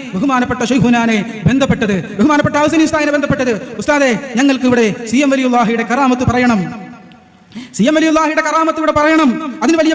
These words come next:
പ്രയാസം നഷ്-, പ്രയാസപ്പെടുത്തുന്നുണ്ട് ഉസ്താദേ, അതിന് ഒരുപാട് ഞങ്ങളെ കഷ്ടപ്പെടുത്തുന്നുണ്ടെന്ന് പറഞ്ഞപ്പോ ഉസ്താദ് ഞങ്ങൾക്ക് ഷെയ്ഖുനയിലേക്ക് എത്തിച്ചു തന്നു. എന്നാൽ സംഘടനയിൽ നിൽക്കുന്ന സമയത്ത് ഞാനും സംഘടനാ പ്ര-, പാവപ്പെട്ട നിഷ്കളങ്കരായ സംഘടനാ പ്രവർത്തകര്, അവര് പാവങ്ങളാണ്,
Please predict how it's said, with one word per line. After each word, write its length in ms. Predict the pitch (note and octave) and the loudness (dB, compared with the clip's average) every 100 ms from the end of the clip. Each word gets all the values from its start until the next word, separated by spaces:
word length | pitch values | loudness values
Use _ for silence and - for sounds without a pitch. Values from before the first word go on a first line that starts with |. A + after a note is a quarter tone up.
| D#4+ | 0
പ്രയാസം 340 | C#4+ E4+ E4 | 2 2 2
നഷ്-, 140 | D#4 D#4+ D#4 | 0 -2 -6
പ്രയാസപ്പെടുത്തുന്നുണ്ട് 680 | A3+ C#4 D#4+ D#4+ - D#4 D4+ | -2 0 0 -2 0 2 2
ഉസ്താദേ, 240 | C#4 C4 B3 F#3 A#3+ F#3+ | 0 0 0 -2 -6 -8
അതിന് 140 | G#3 B3+ | -6 -4
ഒരുപാട് 300 | C4 C#4 C#4 | -2 0 0
ഞങ്ങളെ 160 | C4+ C4 C4 | -2 -4 -4
കഷ്ടപ്പെടുത്തുന്നുണ്ടെന്ന് 680 | C4 - - D4+ C#4+ C4 C4 | -4 0 0 2 2 2 2
പറഞ്ഞപ്പോ 260 | B3+ B3+ A#3+ F#3+ A#3 G#3 - | 2 2 2 0 -2 -8 -8
ഉസ്താദ് 360 | D3+ C4+ C4+ C4+ | -6 -2 0 0
ഞങ്ങൾക്ക് 220 | C4+ C4 B3+ | -4 -4 -2
ഷെയ്ഖുനയിലേക്ക് 520 | C4+ C4 B3+ B3 A#3+ | -2 0 0 0 0
എത്തിച്ചു 180 | B3 A#3 A3+ | -2 -2 0
തന്നു. 180 | G#3+ F3+ G#3 F#3 E3 | 0 -2 -4 -6 0
എന്നാൽ 220 | A#3 A#3 G#3 | 2 0 0
സംഘടനയിൽ 380 | A#3+ A#3+ A#3+ A#3+ | 0 0 0 0
നിൽക്കുന്ന 240 | A#3+ B3 A#3+ | 0 0 0
സമയത്ത് 300 | B3+ B3+ B3 A3+ - - - | 2 0 -2 -6 -8 -12 -4
ഞാനും 240 | C#4 C#4 C4+ B3 C#4 - | 0 2 2 0 -6 -4
സംഘടനാ 300 | C#4 C#4 C#4+ | -2 0 -2
പ്ര-, 120 | C#4 C4+ | -4 -6
പാവപ്പെട്ട 340 | B3+ C#4 - C#4+ C4+ - | -4 -2 -2 -2 -6 -8
നിഷ്കളങ്കരായ 600 | A3 - C#4+ C#4+ C#4+ D4+ D4 D4+ D4 | -8 -2 0 2 2 2 0 -2 -4
സംഘടനാ 320 | C#4+ C#4+ D4 D4 | 0 2 2 2
പ്രവർത്തകര്, 420 | C#4+ D4 D4+ D4+ A#3+ | 0 0 0 -2 -2
അവര് 120 | D4+ | -2
പാവങ്ങളാണ്, 480 | C4+ D#4+ E4+ E4 C#4 | -2 0 0 0 0